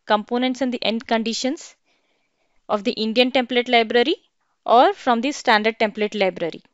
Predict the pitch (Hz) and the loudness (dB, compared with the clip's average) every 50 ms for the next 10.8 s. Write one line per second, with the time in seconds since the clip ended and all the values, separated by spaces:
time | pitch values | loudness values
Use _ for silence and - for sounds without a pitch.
0 | _ _ _ _ _ _ _ _ _ _ _ _ _ _ _ _ _ - - - | _ _ _ _ _ _ _ _ _ _ _ _ _ _ _ _ _ -10 -2 -2
1 | 262 247 254 285 320 381 359 - - 349 302 262 262 254 247 226 277 285 285 285 | 2 4 6 4 4 4 -2 -2 -2 0 2 2 2 0 2 4 4 4 6 4
2 | 277 254 233 - 262 262 254 240 240 254 262 262 254 262 247 220 208 202 233 - | 2 2 2 -2 0 0 2 2 2 4 2 2 2 2 0 2 0 0 0 -2
3 | - 233 - 233 226 - - 185 185 247 330 285 208 202 214 - - 269 285 320 | -4 -4 -2 -2 -2 -2 -4 -8 -8 -8 -12 -10 -8 -8 -6 -2 2 2 2 2
4 | 339 - - - 202 202 185 - - 277 269 - - - 269 262 262 262 269 277 | 0 -4 -4 -4 -4 -4 -4 0 0 0 0 -2 -4 0 0 2 2 2 0 0
5 | - - - 240 220 - - 226 233 - - 208 247 240 208 185 190 254 311 _ | 0 0 -2 -2 -2 -2 -4 -4 -4 -4 -2 -2 -2 0 0 -2 -4 -4 -6 _
6 | _ _ _ _ _ _ _ - 214 233 269 294 - - - 311 294 302 302 302 | _ _ _ _ _ _ _ -6 -2 -2 -2 -2 -2 -2 2 4 4 4 4 2
7 | 302 - - 233 247 226 - - 220 196 202 214 214 220 320 440 _ - - _ | 0 0 0 -4 -4 -4 -2 0 2 2 2 2 0 0 -2 -2 _ -14 -20 _
8 | _ _ _ _ _ _ _ _ _ _ _ _ _ _ _ _ _ _ _ _ | _ _ _ _ _ _ _ _ _ _ _ _ _ _ _ _ _ _ _ _
9 | _ _ _ _ _ _ _ _ _ _ _ _ _ _ _ - - 190 196 190 | _ _ _ _ _ _ _ _ _ _ _ _ _ _ _ -14 -12 -10 -4 -4
10 | 220 254 269 - - 226 226 226 202 185 196 175 170 165 - - | -4 -4 -4 -4 -2 0 0 0 0 -2 -4 -4 -4 -8 -12 -14